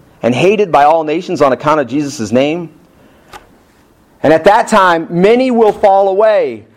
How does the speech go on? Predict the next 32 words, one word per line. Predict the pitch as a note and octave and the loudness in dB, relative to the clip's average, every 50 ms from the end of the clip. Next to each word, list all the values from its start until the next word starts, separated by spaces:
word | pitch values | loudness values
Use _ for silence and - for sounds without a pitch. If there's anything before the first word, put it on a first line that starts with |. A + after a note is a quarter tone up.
| _ _ | _ _
and | - D#3+ F#3 | -2 0 2
will | F#3 | 2
deliver | C#3 F3 F3 F#3+ A#3 B3 G#3+ F#3+ D#3+ | 2 2 2 4 2 2 2 2 2
up | G#3 A#3+ A3+ A#3 | 2 0 0 -2
one | D#3 E3+ F#3 F3+ | -4 -4 -4 -2
another | E3+ E3 D#3+ E3 E3+ E3+ F3 F3 F3+ | -2 -2 0 0 0 0 -2 -2 -4
and | D#3 D#3+ D3+ | -4 -4 -4
hate | D#3 E3 G3+ G#3 G#3+ F3+ - | -2 0 0 0 0 -2 -2
one | C#3 C#3+ C#3+ C3 | 0 0 2 2
another. | B2+ B2+ B2 A#2+ A2+ A2+ G#2 A2 B2 A#2+ - _ _ _ _ _ _ _ _ _ _ _ _ _ _ _ _ _ _ _ _ _ _ - - - - | 0 0 -2 -2 -2 -4 -6 -8 -10 -12 -18 _ _ _ _ _ _ _ _ _ _ _ _ _ _ _ _ _ _ _ _ _ _ -20 -20 -6 -2
And | - E3 | 0 2
many | G3 A3 A3+ A3+ | 2 2 2 0
false | A3+ A3+ A3+ A#3 A#3+ A3+ A#3 - | 2 2 2 2 2 0 -2 -6
prophets | - - B3 A#3 A#3+ A#3 - - G3 - - - | -4 0 0 0 0 0 -2 -2 -4 -4 -4 -2
will | D#3+ F3+ F3 E3+ D#3 | 0 2 4 4 4
arise, | D#3 E3 E3 D#3+ D3 C#3 C3+ C3+ B2 B2 | 4 4 2 2 2 0 -2 -6 -8 -6
and | D3+ E3 | -4 -2
they | F3+ F#3 | -2 0
will | F3 F3 E3+ | -2 -2 -4
mislead | E3+ F3 E3+ E3+ - E3+ F#3 F#3+ F#3 D3+ | -4 -6 -8 -8 -6 -4 -4 -2 -2 0
many. | C#3 D#3 E3 E3 D#3 B2 G#2 G2+ G#2 - - _ _ _ _ _ _ _ _ _ _ _ _ _ _ _ _ _ _ - - - | 0 0 0 0 -2 -4 -6 -10 -14 -18 -20 _ _ _ _ _ _ _ _ _ _ _ _ _ _ _ _ _ _ -18 -6 -4
And | - E3+ | -2 0
because | F3+ F3 G#3 F#3+ - - | 2 2 2 2 2 2
lawlessness | F3 F#3+ A3+ C4+ D4+ E4 D#4 B3 G3 D#3 - - - D3+ C#3 C3+ - - | 2 2 2 2 2 2 0 0 -2 -4 -6 -8 -6 -6 -6 -6 -4 -6
is | C#3+ A2+ | -4 -2
increased, | C3+ C#3 B2+ A#2+ - D3+ D#3 F3 A3+ B3 A#3 - - - - - - _ _ _ _ _ _ _ _ | -2 -2 -2 -2 0 0 0 2 0 -2 -4 -8 -12 -16 -18 -20 -20 _ _ _ _ _ _ _ _
most | D3 E3+ A3 C4 C#4+ A#3 - - - - | 0 2 4 4 2 0 -2 -6 -8 -6
people's | F#3 E3+ D#3 F#3 F#3 F3+ B2 | -4 -2 0 0 0 0 0
love | C#3 C#3+ E3+ G#3 G3+ D3+ C#3+ D3 C3 | 0 2 2 2 4 2 2 0 0
will | C3 D3 D3 | -2 -4 -2
grow | C3 C3+ E3 D#3 D#3 | -2 0 0 0 -2
cold. | D#3 - E3+ G3+ F#3 A#2+ E2+ E2+ F2 | -2 -2 -2 -2 -2 -2 -6 -8 -12